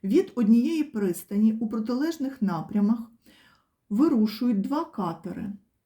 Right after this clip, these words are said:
швидкості руху яких, відповідно, двадцять три кілометри за годину та двадцять вісім кілометрів за годину,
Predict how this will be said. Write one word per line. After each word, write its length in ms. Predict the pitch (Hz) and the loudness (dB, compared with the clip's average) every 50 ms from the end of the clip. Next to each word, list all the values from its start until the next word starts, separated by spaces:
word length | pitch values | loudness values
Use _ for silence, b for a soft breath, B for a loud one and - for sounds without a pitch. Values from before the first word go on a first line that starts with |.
| _ _ _ _ _ _ _ _ _ _ - | _ _ _ _ _ _ _ _ _ _ -18
швидкості 880 | - - - 226 285 330 320 - - 240 240 - - - 247 208 - | -12 -4 0 2 2 2 2 0 -6 -6 -6 -6 -6 -6 -6 -4 -2
руху 360 | 233 226 247 233 226 - 247 | 0 2 2 2 0 0 0
яких, 440 | 226 226 233 226 - - 381 - - | 0 0 0 -2 -2 -4 -4 -4 -2
відповідно, 680 | 226 226 220 220 - 247 233 185 175 175 - 156 151 | -4 -4 -4 -4 -4 -4 -2 -2 -2 -2 -4 -4 -4
двадцять 500 | 170 190 185 202 214 220 214 - 247 - | -4 -2 0 0 0 0 0 -2 -6 -6
три 120 | - 403 381 | -4 -6 -6
кілометри 640 | - - 226 190 185 175 165 170 196 - - 180 170 | -2 -2 -2 0 0 -2 -4 -6 -6 -6 -6 -8 -6
за 160 | 180 175 175 | -6 -6 -6
годину 440 | 180 180 170 170 170 165 165 165 208 | -4 -4 -6 -4 -4 -6 -6 -6 -6
та 200 | - 330 415 330 | -6 -4 -4 -2
двадцять 440 | 240 240 269 294 - - 226 - | -2 -2 -2 -4 -4 -4 -8 -6
вісім 340 | - 156 156 - - 156 156 | -6 -8 -8 -8 -8 -10 -10
кілометрів 540 | - - 131 143 156 147 113 - - - - | -8 -8 -6 -6 -4 -4 -6 -6 -8 -14 -18
за 140 | - - 165 | -16 -14 -14
годину, 460 | 165 165 - - - - - 240 226 | -10 -10 -10 -10 -8 -8 -8 -8 -10